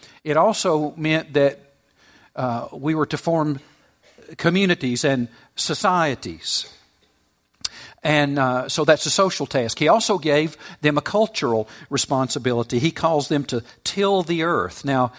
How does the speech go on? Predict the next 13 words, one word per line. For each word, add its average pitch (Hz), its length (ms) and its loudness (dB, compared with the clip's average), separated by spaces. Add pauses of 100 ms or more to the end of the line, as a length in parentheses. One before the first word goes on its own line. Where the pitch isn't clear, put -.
(320)
that 170 180 4
does 156 140 -6
not 160 180 0
mean 170 220 0
that 139 100 2
he 143 100 0
just 135 200 -4
called 147 300 0
all 135 140 2
human 135 300 -4
beings 139 400 -2
to 127 100 -6
be, 123 440 0